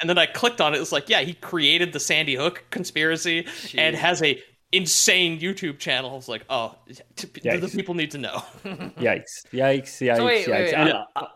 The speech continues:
Speaker 3: honestly, surrounding Tom Clancy, I have to feel like there's a lot of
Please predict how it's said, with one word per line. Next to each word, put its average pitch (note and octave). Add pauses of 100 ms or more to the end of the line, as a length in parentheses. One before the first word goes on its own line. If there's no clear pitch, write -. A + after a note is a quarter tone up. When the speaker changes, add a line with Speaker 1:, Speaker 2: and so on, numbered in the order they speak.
Speaker 3:
honestly, G#3+ (360)
surrounding F3+
Tom F3
Clancy, D#3+
I C3+
have C3+
to C#3
feel C3+
like A#2 (440)
there's C3+
a C#3
lot A2+
of G2+